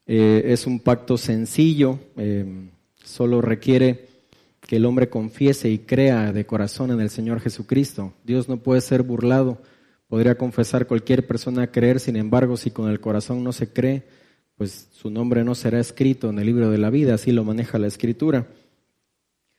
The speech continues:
Y el otro pacto, hermanos, hablando de sangre, vamos a leerlo acerca de estos dos pactos. Vamos a iniciar en Gálatas cuatro veintidós. También son textos conocidos. Dice aquí la Escritura, dice, "Porque escrito está que Abraham tuvo dos hijos,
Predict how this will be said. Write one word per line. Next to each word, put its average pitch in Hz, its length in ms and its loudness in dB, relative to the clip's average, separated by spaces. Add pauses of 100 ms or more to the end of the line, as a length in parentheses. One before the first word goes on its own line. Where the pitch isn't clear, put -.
(300)
Y 127 100 2
el 131 100 6
otro 147 540 6
pacto, 151 280 2
hermanos, 139 440 2
hablando 123 380 4
de 120 100 6
sangre, 139 720 0
vamos 120 400 -4
a 120 60 4
leerlo 123 320 4
acerca 120 380 0
de 120 60 4
estos 117 280 -2
dos 113 180 0
pactos. - 600 -2
Vamos 117 280 -4
a 123 40 -4
iniciar 113 320 -2
en 113 200 -4
Gálatas 120 480 -2
cuatro 120 360 0
veintidós. 127 760 -2 (1800)
También 113 280 0
son 120 200 -4
textos 120 400 -2
conocidos. 135 880 0
Dice 127 260 2
aquí 127 160 -2
la 131 100 6
Escritura, 143 520 2
dice, 139 260 4
"Porque 127 640 2
escrito 156 480 2
está 143 320 0
que 147 100 0
Abraham 139 320 2
tuvo 135 220 0
dos 131 240 0
hijos, 175 480 -4